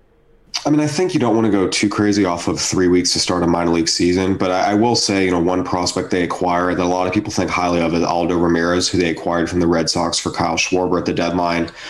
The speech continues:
Um, he's someone that, that people think has a chance to emerge as kind of a solid back rotation starter, and every good playoff team needs that. It's not just about having two horses at the front. You have to have a good rotation, one through five, and at least one through four. So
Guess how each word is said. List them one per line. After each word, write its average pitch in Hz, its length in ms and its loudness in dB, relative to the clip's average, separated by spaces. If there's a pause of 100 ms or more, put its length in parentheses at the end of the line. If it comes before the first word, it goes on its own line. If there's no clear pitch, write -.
(140)
Um, 87 260 0
he's 104 220 0
someone 92 320 0
that, 85 240 0
that 90 200 -2
people 101 260 -2
think 87 200 -2
has 90 160 -2
a 80 60 -4
chance 90 380 -2
to 92 60 -4
emerge 87 360 0
as 85 100 -2
kind 85 200 -4
of 80 40 0
a 82 60 -2
solid 85 400 -2
back 82 320 -2
rotation 82 420 -2
starter, 82 560 -2 (340)
and 107 120 0
every 120 220 2
good - 180 -2
playoff 95 340 -2
team 85 200 0
needs 82 240 2
that. 69 160 -2
It's - 120 -4
not 85 140 -2
just - 160 -4
about 82 160 -2
having 87 280 0
two 90 200 0
horses 85 380 -2
at 82 100 -4
the 82 60 -4
front. 85 320 -2
You 87 100 0
have 85 120 -4
to 92 80 -2
have 78 80 -2
a 85 40 -2
good 82 200 -2
rotation, 85 540 0
one 82 200 -2
through 85 140 2
five, 82 400 -2
and 71 100 -2
at 80 280 0
least 87 280 0
one 82 120 0
through 82 120 2
four. 82 340 0
So 82 380 -2